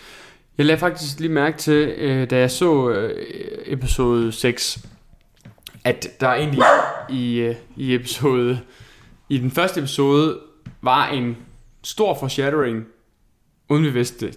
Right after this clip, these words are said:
vidste til det. Fordi Jens Møller Jensen bliver i teorien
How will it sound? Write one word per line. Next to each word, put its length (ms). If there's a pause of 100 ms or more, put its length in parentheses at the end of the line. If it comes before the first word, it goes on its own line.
vidste 220
til 140
det. 140 (840)
Fordi 340 (100)
Jens 180
Møller 160
Jensen 480
bliver 200
i 60
teorien 680